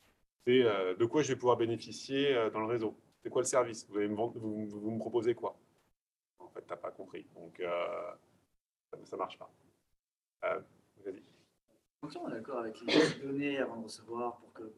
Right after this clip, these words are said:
Speaker 2: personne puisse, d'une certaine manière saine, se sentir un peu redevable. Mais un jour, on, on m'a dit quelque chose qui est pertinent, je trouvais. Paradoxalement, quand on donne à quelqu'un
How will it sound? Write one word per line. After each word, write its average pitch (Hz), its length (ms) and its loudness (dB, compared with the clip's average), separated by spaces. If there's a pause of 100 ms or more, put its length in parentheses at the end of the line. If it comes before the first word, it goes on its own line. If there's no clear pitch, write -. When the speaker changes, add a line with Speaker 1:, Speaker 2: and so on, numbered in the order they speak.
Speaker 2:
personne 127 240 -14
puisse, 123 300 -16 (100)
d'une 135 180 -8
certaine 127 300 -6
manière 123 380 -2
saine, 131 480 -4
se - 80 -10
sentir 113 280 -14
un 117 60 -12
peu 113 140 -14
redevable. 127 580 -6
Mais 123 80 -6
un 131 160 -2
jour, 190 140 -2
on, 120 240 -4 (340)
on - 20 -14
m'a 117 80 -8
dit 117 120 -14
quelque - 160 -20
chose - 160 -20
qui - 80 -20
est - 440 -20
pertinent, - 380 -20
je - 80 -20
trouvais. - 240 -20
Paradoxalement, 170 800 -2
quand 139 260 -6
on 135 60 -2
donne 202 240 0
à 196 80 -2
quelqu'un 160 400 -8